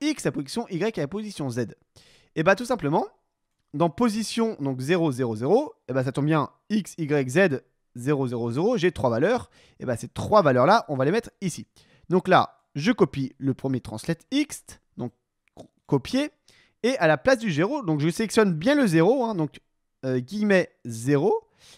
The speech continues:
Et donc là, je vais tout simplement coller la valeur. Ensuite, espace. Donc là, on voit qu'il y a un espace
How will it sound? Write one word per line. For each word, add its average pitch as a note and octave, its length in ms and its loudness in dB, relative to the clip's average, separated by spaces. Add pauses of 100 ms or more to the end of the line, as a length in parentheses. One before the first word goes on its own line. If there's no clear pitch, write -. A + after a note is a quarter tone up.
(120)
Et D#3+ 80 0
donc D3+ 200 0
là, B3+ 120 2
je A3 40 -2
vais F#3+ 60 -8
tout - 60 -14
simplement E3 460 -8
coller A3 400 4
la G3 120 4
valeur. C3 360 -2 (500)
Ensuite, B3 540 -2 (320)
espace. D4 640 0 (160)
Donc C3+ 180 -8
là, D#3 100 2
on C#3 40 2
voit C3 180 0
qu'il B2+ 100 -8
y A#2 60 -4
a - 0 -
un B2 60 -4
espace C3+ 340 -4